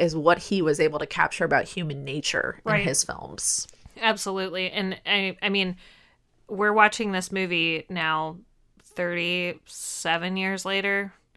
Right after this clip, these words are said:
Speaker 2: and yet it's still re-, like, it, how could he have predicted that this is exactly how we were going to react to it? And I'm sure that things were happening then that were in a similar vein, but now,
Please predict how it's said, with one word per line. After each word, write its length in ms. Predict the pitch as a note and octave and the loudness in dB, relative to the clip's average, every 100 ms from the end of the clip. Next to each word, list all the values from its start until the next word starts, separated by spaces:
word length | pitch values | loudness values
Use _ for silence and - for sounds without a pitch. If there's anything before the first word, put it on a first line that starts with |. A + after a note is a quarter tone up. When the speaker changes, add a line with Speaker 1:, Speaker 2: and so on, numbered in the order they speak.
| _ _ - | _ _ -4
Speaker 2:
and 680 | G#3 G3 F#3+ F#3+ F#3+ F#3 - - _ - | 0 2 2 0 -2 -4 -6 -12 _ -20
yet 340 | G#3 F#3+ F#3+ G3 | -8 2 4 4
it's 220 | G#3+ F#3+ | 0 -4
still 720 | - - F#3+ F#3+ F#3+ F#3 F#3 - _ E3+ | -8 -4 0 2 2 0 -2 -8 _ -18
re-, 200 | F#3+ G3 F#3 | -4 -4 -4
like, 240 | G3+ F#3 - | -4 -4 -4
it, 180 | G3+ - - - - - - _ _ - | -12 -12 -20 -20 -20 -20 -20 _ _ 0
how 240 | C4+ C#4 | 6 6
could 200 | C#4 C4 | 6 2
he 120 | C4 | 6
have 140 | A3+ - | 4 4
predicted 460 | G#3 G#3+ G#3+ F#3 | 0 0 0 0
that 160 | F#3+ F#3 | -2 0
this 180 | F#3 F#3 | -2 -2
is 120 | F#3 | -6
exactly 400 | F3+ G3 F#3+ F3+ | -2 0 0 0
how 160 | F#3 F3+ | 0 0
we 100 | F3+ | -2
were 140 | F3 | -2
going 260 | F#3 F#3 F3+ | -2 -2 -4
to 140 | F3+ | -6
react 380 | E3+ F#3+ G#3 - | 2 4 4 0
to 120 | F#3 | -4
it? 180 | E3+ - - - - | -4 -4 -14 -10 0
And 100 | D#4+ | 2
I'm 80 | D#4 | 2
sure 180 | D4+ A#3+ | 2 2
that 160 | A3 | 4
things 260 | G#3+ G3 F#3+ | 2 0 0
were 100 | F3+ | 2
happening 520 | F#3 E3+ E3+ F3 F3 | 4 2 -2 -4 -2
then 380 | F3 E3 E3 F3 - | 2 2 2 -4 -6
that 240 | G#3 G#3+ A#3 | 2 2 4
were 300 | A#3+ A#3+ A#3 - _ | 2 2 -2 -16 _
in 160 | C#4 C4+ | -2 0
a 60 | |
similar 460 | B3+ A3 F#3+ F3+ E3+ | 0 0 0 -2 -2
vein, 340 | E3+ E3 F3 | 0 0 -2
but 300 | F3+ F3 E3 - _ - _ | -2 -2 -2 -8 _ -20 _
now, 460 | F#3+ F3+ F3 F3+ | -4 4 6 6